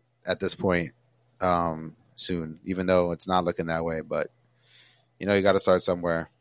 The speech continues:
Um, but yeah, man, we'll be back. Stay glued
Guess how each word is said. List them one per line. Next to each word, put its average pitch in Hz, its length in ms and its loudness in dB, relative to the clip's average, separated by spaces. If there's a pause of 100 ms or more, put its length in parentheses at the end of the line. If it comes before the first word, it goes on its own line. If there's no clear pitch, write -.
(420)
Um, 80 420 -2 (1040)
but 92 100 4
yeah, 92 140 4
man, 85 280 0 (1700)
we'll 101 380 6 (260)
be 98 360 -4 (240)
back. 98 340 4 (360)
Stay 98 360 -2 (100)
glued 98 400 6